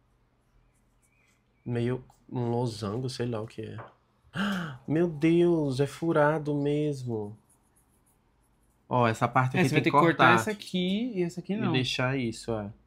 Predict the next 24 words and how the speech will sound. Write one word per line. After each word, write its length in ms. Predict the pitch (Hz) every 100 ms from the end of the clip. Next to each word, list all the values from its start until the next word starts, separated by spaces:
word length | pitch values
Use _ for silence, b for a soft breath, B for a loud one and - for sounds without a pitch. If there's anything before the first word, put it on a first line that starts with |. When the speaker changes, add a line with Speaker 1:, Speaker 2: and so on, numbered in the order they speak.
| - - -
Speaker 1:
Vamos 260 | 120 117 117
fazer 240 | 127 123
com 60 | 127
Speaker 2:
Mas 100 | 147
Speaker 1:
carinho, 560 | 131 156 135 127 165
porque 640 | 170 160 131 - 135 131 156
é 60 |
a 80 | 170
primeira, 600 | - 165 220 160 143 165
né? 320 | 175 147 202 233 _ _ _ _ _ _ _ _ _ _ _
Então 260 | 117 117 123
imagina 380 | 131 143 131 127
se 80 | 135
a 40 |
gente 180 | 135 135
faz 180 | 143 135
cagada, 380 | 151 135 107
vocês 220 | 107 - 117
não 80 |
vão 120 | 110 113
nem 100 | 117
assistir 300 | 131 - 165
o 100 | 196
vídeo. 380 | 143 104 110